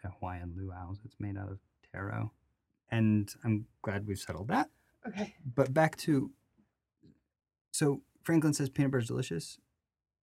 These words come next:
Speaker 1: Tamika says, "Nuh-uh." What do they disagree about?
Speaker 2: That it's not delicious.
Speaker 1: Whether or not peanut butter is delicious.
Speaker 2: Yeah.
Speaker 1: In other words, Franklin's conclusion. So here, Franklin says it's inconsistent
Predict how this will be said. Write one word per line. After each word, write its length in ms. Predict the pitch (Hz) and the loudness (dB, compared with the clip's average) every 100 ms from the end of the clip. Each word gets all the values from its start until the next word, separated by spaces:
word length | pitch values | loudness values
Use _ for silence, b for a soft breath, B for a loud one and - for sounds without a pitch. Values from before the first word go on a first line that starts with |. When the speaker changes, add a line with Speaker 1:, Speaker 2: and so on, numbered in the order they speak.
| _ 143 | _ -2
Speaker 1:
Tamika 140 | 127 | 0
says, 160 | 117 117 | 2 2
"Nuh-uh." 280 | 127 113 107 | 2 2 0
What 100 | 131 | 4
do 40 | 127 | 6
they 120 | 117 | 4
disagree 340 | 107 110 139 | 2 0 0
about? 240 | 98 - - _ _ _ _ _ _ 233 | 0 -4 -10 _ _ _ _ _ _ -4
Speaker 2:
That 160 | 226 | -2
it's 200 | 214 208 | -2 -4
not 320 | 214 202 202 | -6 -4 -6
delicious. 460 | 208 220 247 - - _ _ _ _ - | -6 -8 -8 -16 -20 _ _ _ _ 2
Speaker 1:
Whether 280 | 135 123 120 | 2 4 2
or 40 | |
not 200 | 110 101 | 2 0
peanut 260 | 117 104 98 | -2 -4 -4
butter 140 | 101 | -6
is 80 | 117 | -2
delicious. 540 | 185 214 - - - | -2 -2 -6 -14 -10
Speaker 2:
Yeah. 200 | 226 196 180 _ _ _ _ - | -6 -6 -8 _ _ _ _ 2
Speaker 1:
In 100 | 139 | 6
other 180 | 135 120 | 6 4
words, 540 | 120 113 - - - _ _ _ _ _ - | 2 0 -6 -12 -16 _ _ _ _ _ 0
Franklin's 400 | 143 135 120 104 | 2 4 0 -2
conclusion. 580 | - 123 285 170 87 - - _ _ _ _ - | -2 0 2 0 -2 -12 -18 _ _ _ _ 0
So 140 | 135 | 2
here, 480 | 127 196 139 123 147 _ _ _ | 4 4 4 2 -4 _ _ _
Franklin 400 | - 135 127 113 | 4 6 6 4
says 300 | 98 107 104 | 2 2 0
it's 220 | 117 120 - | -2 -8 4
inconsistent 720 | 143 135 117 104 139 - 98 | 10 10 8 2 0 -4 -8